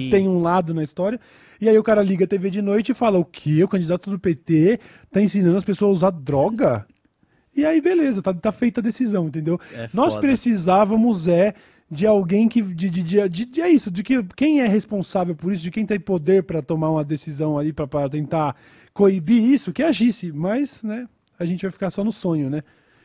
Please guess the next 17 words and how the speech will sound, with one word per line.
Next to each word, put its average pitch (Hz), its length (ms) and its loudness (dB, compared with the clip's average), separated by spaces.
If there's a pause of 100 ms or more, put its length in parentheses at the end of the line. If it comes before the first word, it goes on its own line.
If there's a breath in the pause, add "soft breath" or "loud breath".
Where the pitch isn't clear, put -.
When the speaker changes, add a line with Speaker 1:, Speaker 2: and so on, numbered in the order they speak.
(200 soft breath)
Speaker 1:
Eu 170 160 0
espero 202 300 0
que 202 80 -4
a 196 60 -2
conta 180 260 -6
dela 160 480 2
sofra 170 300 -8
algumas 156 260 -6
consequências 156 640 -6
por 151 120 -12
tá 139 120 -6
espalhando 135 420 -6
fake 135 260 -12
news 135 200 -6
nesse 135 240 -8
nível, 165 400 -4
né? 147 160 -4